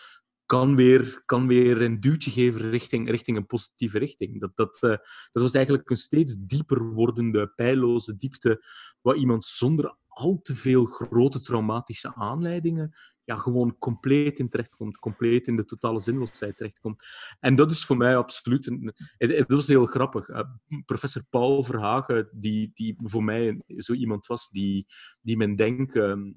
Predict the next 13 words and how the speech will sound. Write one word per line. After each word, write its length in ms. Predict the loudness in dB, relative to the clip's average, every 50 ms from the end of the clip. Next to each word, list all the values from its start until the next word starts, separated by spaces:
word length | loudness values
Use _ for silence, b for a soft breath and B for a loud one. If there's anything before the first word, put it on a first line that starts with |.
| _ _ _
in 220 | -8 -8 -8 -8 _ _
alle 260 | -4 -2 0 0 0
mogelijke 400 | 0 -2 -2 -4 -6 -6 -6 -6
manieren 460 | -6 -6 -6 -6 -6 -4 -6 -6 -6
beïnvloed 420 | -6 -6 -6 -6 -8 -8 -8 -4 -2
heeft. 240 | -2 -2 -2 -4
Hij 100 | -4 -6
is 80 | -4 -6
een 120 | -8 -12 -16 _ _
professor 480 | _ -12 -12 -10 -8 -10 -10 -8 -8 -8
in 60 | -8
de 80 | -8 -10
psychoanalyse. 800 | -14 -18 -16 -14 -14 -12 -10 -12 -12 -12 -12 -10 -8 -8 -8